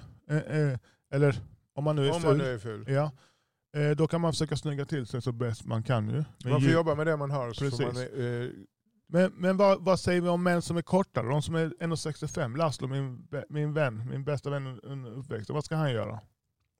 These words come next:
Speaker 1: Kvi-, kvinnor vill inte ha, eh, kortare, män som är kortare än sig själva.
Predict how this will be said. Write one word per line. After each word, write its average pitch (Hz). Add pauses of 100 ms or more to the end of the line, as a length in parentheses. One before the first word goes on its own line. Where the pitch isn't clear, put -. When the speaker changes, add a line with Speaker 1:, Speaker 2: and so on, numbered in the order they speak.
(180)
Speaker 1:
Kvi-, 143
kvinnor 151
vill 143
inte 185
ha, 147 (540)
eh, 131
kortare, 131 (160)
män 156
som 131
är 127
kortare 131
än 117
sig 117
själva. 123